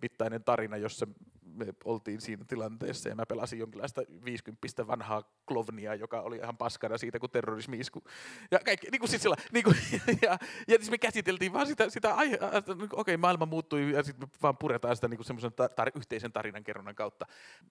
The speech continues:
En, mä niinku tavallaan, ei, niinku lu-, mi-, mi-, minun kokemukseni on se, että luova ihminen ei pääse sitä tavallaan ka-, karkuun, että millä tavalla se niinku purkaakaan maailmaa u-, ulos, niin kaikki se, mitä siinä on ympärillä ja kaikki, mitä tän päähänsä tunkee, <laughs> niin tulee ulos sitten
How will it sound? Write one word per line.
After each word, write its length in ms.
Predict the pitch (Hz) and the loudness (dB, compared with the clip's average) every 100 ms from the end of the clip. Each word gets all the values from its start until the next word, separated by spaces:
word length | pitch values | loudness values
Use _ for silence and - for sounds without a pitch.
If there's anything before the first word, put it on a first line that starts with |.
| - | -6
En, 140 | 151 160 | -6 -4
mä 120 | 190 | -6
niinku 160 | 185 165 165 156 | -6 -8 -16 -8
tavallaan, 360 | 156 147 120 120 | 0 2 2 2
ei, 80 | 139 - 147 | -2 -2 -8
niinku 240 | 151 151 | -4 -2
lu-, 280 | 160 175 180 - - 143 | -2 -4 -8 -14 -16 -6
mi-, 120 | 185 190 | -6 -4
mi-, 140 | 180 | -2
minun 200 | 180 196 | -2 -2
kokemukseni 480 | 151 143 131 - 127 | -4 -6 -8 -6 -4
on 100 | 117 | -2
se, 60 | 113 | -2
että 280 | - 113 - - - | -2 -4 -6 -14 2
luova 240 | 151 120 | 4 4
ihminen 360 | 117 120 110 110 | 0 -4 -6 -4
ei 100 | 117 | 0
pääse 280 | 113 107 107 | 0 0 -4
sitä 240 | - 107 _ - | -6 -6 _ -4
tavallaan 300 | 107 110 110 | -2 -2 -6
ka-, 160 | - - | -10 -4
karkuun, 280 | 113 123 | -4 -4
että 80 | 120 | -4
millä 160 | 127 120 | -4 -4
tavalla 220 | 120 113 | -4 -4
se 100 | 117 | -8
niinku 160 | 113 117 - | -14 -14 -2
purkaakaan 460 | 143 123 117 120 | -2 0 -2 -2
maailmaa 320 | 117 117 117 110 | -2 -2 -2 -2
u-, 180 | 127 127 | -4 -6
ulos, 300 | 110 107 _ - - | -6 -6 _ -20 -10
niin 220 | 110 107 - - - _ _ _ | -8 -10 -14 -20 -20 _ _ _
kaikki 240 | - 104 117 | -16 -12 -10
se, 80 | 113 | -8
mitä 180 | 113 | -6
siinä 200 | 120 123 | -6 -4
on 120 | 120 139 | -4 -4
ympärillä 300 | 117 110 110 | -6 -4 -4
ja 40 | |
kaikki, 200 | 104 117 | -6 -8
mitä 180 | 110 113 | -8 -6
tän 140 | 117 | -6
päähänsä 340 | - 117 110 117 | -6 -6 -6 -8
tunkee, 460 | - 117 95 98 _ - - | -8 -6 -4 -6 _ -16 -4
<laughs> 380 | - - 190 185 | -2 -2 -6 -4
niin 140 | 139 117 | -4 -4
tulee 260 | 117 117 | -4 -4
ulos 360 | 120 107 - - | -4 -8 -12 -16
sitten 380 | 104 113 101 | -10 -10 -10